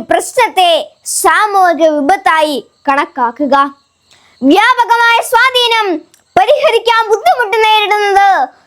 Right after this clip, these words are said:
സമൂഹത്തിന്റെ കെട്ടുറപ്പിന് കോട്ടം വരുത്തുന്നത്, ഭാവി തലമുറയെ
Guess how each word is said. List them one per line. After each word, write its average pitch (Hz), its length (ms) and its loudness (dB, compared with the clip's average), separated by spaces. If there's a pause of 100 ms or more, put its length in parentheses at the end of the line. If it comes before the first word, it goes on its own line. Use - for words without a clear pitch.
(200)
സമൂഹത്തിന്റെ 453 800 0
കെട്ടുറപ്പിന് 453 680 0
കോട്ടം 480 420 2
വരുത്തുന്നത്, 415 600 0 (600)
ഭാവി 381 380 2
തലമുറയെ 320 640 2